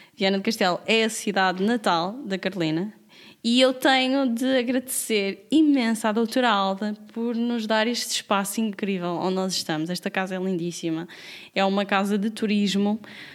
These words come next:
Tem seis quartos, se não estou em erro, e é um espaço que, que foi reaproveitado, significa, aliás, reconstruído, e que tem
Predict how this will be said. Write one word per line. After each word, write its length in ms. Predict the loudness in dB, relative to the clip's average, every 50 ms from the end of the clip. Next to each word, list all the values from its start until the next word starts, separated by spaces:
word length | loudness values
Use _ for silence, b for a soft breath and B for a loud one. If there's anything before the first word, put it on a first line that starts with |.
| B B B B _
Tem 560 | 0 2 4 4 4 4 4 4 4 2 0 0 -2
seis 480 | -2 2 4 4 4 4 4 0 -4
quartos, 720 | -2 0 2 4 4 2 0 -2 -4 -4 -2 -2 -2 0
se 60 | 2
não 100 | 4 2
estou 180 | 4 2 0 0
em 240 | 0 2 2 2 2
erro, 340 | 2 2 0 0 -2 -2 -4 B B B B B B B B -2
e 360 | 0 2 4 4 4 4 4
é 60 | 4 2
um 120 | 2 2
espaço 800 | 0 -2 -4 0 2 4 4 4 2 0 -4 -4 -2 -4 -4 -4 -6 -14 -8
que, 600 | -2 0 2 2 2 2 2 2 2 0 0 -2 -4 -8 B B -8 -6 -6 -6 -6 -8 _ _
que 80 | -14
foi 240 | -4 0 2 2 2
reaproveitado, 1120 | 0 -2 -2 0 0 0 0 0 -2 -6 -4 -2 -4 -4 -2 -2 -2 -2 -2 -4 -6 -8 -8
significa, 560 | -4 -2 0 0 0 -2 -2 -2 0 0 0
aliás, 460 | 0 0 0 0 0 0 0 -2 -2
reconstruído, 880 | -2 -6 -4 -2 -4 -4 -4 -6 -4 -4 -2 -2 -2 -2 -4 -6 -8 -12 B B B B B B B B B B B B B B B B _ _ -2
e 80 | -2 -2
que 220 | 0 0 0 0
tem 1040 | 0 2 2 2 4 4 4 2 2 2 2 2 2 2 2 2 2 2 0 0